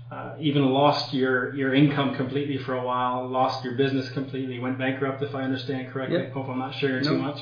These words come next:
Speaker 2: no.
Speaker 1: And, uh, now, I would say it's not too soon to say that he has a very successful business. A moderately successful business.
Speaker 2: Yeah,
Speaker 1: You can
Speaker 2: it's,
Speaker 1: go there.
Speaker 2: yeah, definitely we're doing well. Much better than we did before.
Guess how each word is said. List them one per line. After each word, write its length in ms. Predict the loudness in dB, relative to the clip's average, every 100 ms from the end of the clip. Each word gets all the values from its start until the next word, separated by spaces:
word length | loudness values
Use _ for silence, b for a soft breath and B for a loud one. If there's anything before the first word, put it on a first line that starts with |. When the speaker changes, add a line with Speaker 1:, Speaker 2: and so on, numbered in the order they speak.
| -8
Speaker 2:
no. 140 | -10 B B B B 2
Speaker 1:
And, 320 | 6 8 10
uh, 280 | 12 10 8
now, 600 | 10 10 12 10 10 4 8
I 160 | 12
would 180 | 12 12
say 260 | 8 6 6
it's 140 | 8
not 240 | 8 8 6
too 160 | 6
soon 340 | 6 6 6 6
to 80 |
say 400 | 2 0 0 0 -2
that 120 | -4
he 100 | -2
has 180 | -2 -2
a 80 | -2
very 220 | -2 -2
successful 480 | -4 -6 -6 -6 -2
business. 340 | -2 -2 -8 -16 B B B B B B -20 -20 -20 -20 -20 -20 -2
A 40 | 8
moderately 480 | 10 12 10 4 2
successful 520 | 0 0 0 0 0
business. 260 | 0 2
Speaker 2:
Yeah, 240 | 4 4 4
Speaker 1:
You 80 | 2
can 80 |
Speaker 2:
it's, 80 | 2
Speaker 1:
go 100 | 0
there. 200 | -2 -2 -4 -8 -8
Speaker 2:
yeah, 100 | -4
definitely 360 | -4 -4 -2
we're 140 | 0 4
doing 300 | 4 4 4
well. 480 | 4 2 -2 -10 -4
Much 320 | 2 2 4
better 200 | 4 6
than 140 | 4 2
we 80 |
did 220 | 2 0 0
before. 560 | -2 0 0 0 -4